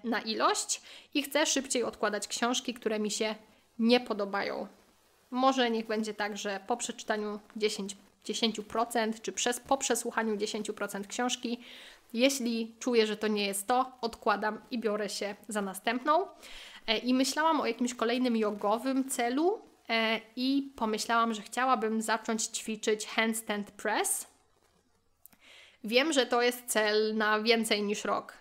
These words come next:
Nie sądzę, że to się wydarzy w ciągu najbliższego roku, ale chciałabym po praktyce jogi robić jakieś ćwiczenia do tego handstand pressa. Em, to jest takie stanie na rękach bez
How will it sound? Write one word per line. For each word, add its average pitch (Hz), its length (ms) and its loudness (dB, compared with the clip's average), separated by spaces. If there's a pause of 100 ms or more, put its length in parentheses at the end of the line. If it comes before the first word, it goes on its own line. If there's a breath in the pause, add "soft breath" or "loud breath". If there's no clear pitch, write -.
Nie 226 220 2
sądzę, 214 640 0 (120)
że 208 160 -2
to 208 140 -8
się 208 140 0
wydarzy 202 400 -2
w - 60 -12
ciągu 202 260 -4
najbliższego 202 600 -4
roku, 339 380 0 (380 loud breath)
ale 277 180 4
chciałabym 240 580 2
po 226 400 2
praktyce 220 480 0
jogi 220 500 0
robić 220 380 0
jakieś 226 280 -2
ćwiczenia 214 580 -4 (140)
do 214 100 -6
tego 208 320 -2
handstand 202 540 -6
pressa. 247 540 0 (500 loud breath)
Em, 208 1400 -2 (100)
to 226 100 4
jest 220 200 4
takie 214 180 -2
stanie 214 580 4
na 202 200 4
rękach 208 640 2
bez 202 520 0